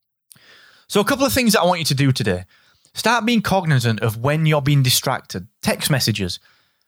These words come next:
notifications on Snapchat, Instagram, so on and so forth. Phone calls. Start, start understanding how you're feeling. Prior to those, think to yourself, "Wait a sec, I just took a phone call here.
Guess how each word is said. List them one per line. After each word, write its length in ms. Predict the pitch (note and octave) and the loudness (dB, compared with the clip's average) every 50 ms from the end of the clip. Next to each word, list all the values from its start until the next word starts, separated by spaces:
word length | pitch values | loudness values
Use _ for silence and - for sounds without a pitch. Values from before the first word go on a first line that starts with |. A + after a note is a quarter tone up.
| _ _ _ _ _ _ _ - | _ _ _ _ _ _ _ 0
notifications 760 | C#3+ G3 G#3 G3+ - F#3 F3+ - G3 G3 F#3+ - F3+ D#3+ C#3+ | 0 2 2 2 0 0 0 0 0 0 2 0 0 -2 -2
on 80 | C#3 C3 | -2 -2
Snapchat, 500 | - - F3+ F3 - - - C3+ A2 - | -2 -2 -2 -2 -2 -2 -4 -4 -2 0
Instagram, 580 | D#3 D#3+ D#3+ - - C#3+ C3 B2+ A#2 G#2+ G2+ | 2 2 4 2 2 0 -2 -2 -4 -4 -4
so 180 | - - C3+ C#3 | -4 -2 0 2
on 80 | C#3 | 2
and 120 | C3 B2 A2+ | 2 2 2
so 220 | - C3+ C3+ C3 | 2 0 0 0
forth. 420 | B2+ - - G2+ F#2 F2+ F#2+ - - _ _ _ _ _ _ _ _ _ _ _ | -2 -2 -4 -4 -4 -4 -6 -10 -18 _ _ _ _ _ _ _ _ _ _ _
Phone 320 | - - G3 G3 G3 F#3+ | -6 -2 0 2 2 2
calls. 380 | E3+ - C3 A2 G2+ F#2+ F#2 - - - - | 2 2 0 0 0 0 -2 -6 -12 -20 -10
Start, 480 | - - - - G3 G#3 A3+ G#3+ - - - _ _ _ _ _ | -8 -6 -2 -2 0 0 0 -2 -2 -6 -10 _ _ _ _ _
start 340 | - - - G#3+ B3 - - | -6 -2 0 0 0 2 2
understanding 840 | A3+ A3 A3+ A3 A3 - - - - G3 G#3+ G#3 G3 F3+ D3+ B2+ | 2 2 4 4 2 2 0 0 0 2 4 4 4 4 4 2
how 280 | A2+ G#2+ A#2+ C#3+ C#3+ D3+ | 2 0 0 0 0 2
you're 160 | D3 C3+ C3 | 2 2 2
feeling. 680 | - - - - D#3+ E3 F#3 F3+ C#3+ A#2 G2+ F#2+ G2 - _ _ _ _ _ _ _ _ _ _ _ _ _ _ _ _ | 2 0 0 2 2 4 4 4 4 2 0 -4 -6 -12 _ _ _ _ _ _ _ _ _ _ _ _ _ _ _ _
Prior 340 | - - F3+ F3+ G#3 G#3+ G3 | -6 -2 -2 0 2 2 2
to 160 | G3+ - D3+ | 0 0 0
those, 340 | B2 A#2+ A2+ C3 E3+ E3+ - | 2 2 2 2 2 0 0
think 220 | - B3 A#3+ F#3+ | 0 0 2 2
to 60 | - | 2
yourself, 280 | D#3 - - A2 A2 - | 0 0 0 0 0 0
"Wait 120 | - - | 0 0
a 40 | D4+ | 2
sec, 200 | - - A2 - | 0 0 0 -2
I 40 | B2 | -2
just 220 | C#3+ - - - | -2 -2 -2 -4
took 140 | - G#3 - | -4 -4 -4
a 40 | C3+ | -4
phone 320 | - - D#3+ F3+ A3 A3+ | -2 0 0 2 2 2
call 260 | G3 - A#2 G2+ G2 F#2+ | 2 2 0 -2 -2 -2
here. 260 | G2 E2+ D2+ F2+ | -4 -8 -12 -14